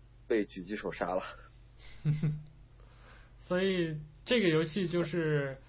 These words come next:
Speaker 2: 父说到了最动人，也是他最 different 的一点，就是说这个游戏当中有很多道德方面的取舍是非常非常的真实的。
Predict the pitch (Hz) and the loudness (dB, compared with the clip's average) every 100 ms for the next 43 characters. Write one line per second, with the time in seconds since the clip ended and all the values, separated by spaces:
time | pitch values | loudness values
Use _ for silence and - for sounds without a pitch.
0 | - - - 202 160 151 175 165 156 143 | -20 -20 -4 0 2 2 2 4 4 4
1 | 135 131 127 123 123 123 120 123 - 180 | 2 2 0 -2 -4 -4 -6 -8 0 4
2 | 165 147 151 180 143 143 151 127 151 151 | 6 4 4 2 4 4 2 2 -2 2
3 | 165 160 196 175 151 135 120 - 185 - | 2 2 2 4 4 2 0 2 2 2
4 | 147 123 123 120 131 127 127 131 120 117 | 0 0 -4 -4 -4 -4 -4 -6 -4 -6
5 | 110 - - - - - 175 156 180 175 | -8 -16 -20 -20 -20 0 2 4 4 2
6 | 190 151 143 151 170 165 170 175 170 175 | 2 4 4 4 4 6 6 4 4 2
7 | - 139 156 151 254 180 139 135 156 151 | 0 2 2 6 8 10 6 4 4 6
8 | 147 127 - 147 151 147 127 139 120 - | 4 2 0 0 2 2 2 0 2 4
9 | 247 226 139 - 143 123 127 117 143 143 | 6 6 2 2 0 -2 -4 -2 -2 -2
10 | 131 117 117 | -4 -6 -6